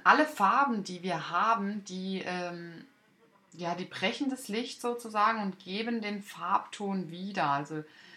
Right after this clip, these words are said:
ähm, die Farben, ja, strahlen sozusagen etwas ab. Jeder kennt es, der, ähm, schon mal unter einem roten Sonnenschirm saß oder unter einem gelben und dann ein Foto von sich, äh, gemacht hat, dass dann das Gesicht rot oder gelb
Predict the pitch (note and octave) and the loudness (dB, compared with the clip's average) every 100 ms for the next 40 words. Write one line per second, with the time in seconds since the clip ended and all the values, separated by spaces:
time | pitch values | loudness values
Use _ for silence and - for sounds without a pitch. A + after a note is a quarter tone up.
0 | - - F3 E3+ E3 E3 D#3+ - D3+ - | -20 -8 -4 -2 -2 -2 -4 -6 -14 -18
1 | - D#3 E3 E3+ F#3+ F#3+ F3+ - - F3+ | -16 2 8 8 8 2 -2 -6 -6 -2
2 | F#3 F#3+ - E3 E3+ F#3+ F#3+ F#3 F3+ E3 | -2 -4 0 4 4 4 -2 -6 -6 0
3 | D#3+ D3+ D#3+ - D#3+ - A3+ A3+ - - | 2 0 -6 -6 -4 2 2 0 -6 -20
4 | - - F#3 F#3+ F#3+ F#3 G#3 A3 A3+ - | -20 -4 0 0 0 -2 0 -2 -6 -2
5 | F3+ F3+ F3 E3 E3+ E3+ E3 E3 D#3+ D#3 | 0 4 4 4 2 -2 -4 -6 -6 -6
6 | D#3 - F3 E3+ E3 - E3 E3+ D#3+ D#3 | -8 -6 -4 0 0 0 -8 -6 -4 -4
7 | D#3 A#3 A3+ F3+ - F#3+ C#4+ E4+ - A3+ | -4 -4 -4 -6 -2 0 0 -2 -4 -2
8 | A#3 A3 F3+ F#3+ G#3+ A3+ - D#3+ D3 D#3 | -2 -2 2 4 4 0 -6 -6 -6 -4
9 | D3+ D3+ F#3 A3 A#3 A#3+ G3+ D#3+ D#3+ D#3+ | -6 -4 0 0 0 -2 -4 -4 -6 -6
10 | - G4 D4+ A#3+ A3+ G#3+ - - F#3+ G3 | -2 0 0 0 -2 -4 -8 -4 -2 -2
11 | G3 F#3 G3 - F3+ - - _ - - | -2 -2 -2 -2 -2 -2 -10 _ -20 -20
12 | - - - E3+ F3 F#3+ F3+ - D#3 F#3 | -20 -20 -2 0 6 6 4 -2 -2 -2
13 | F#3+ D#3+ E3+ E3 C3+ - C3+ D#3+ D#3+ | -2 -2 0 2 2 2 2 2 0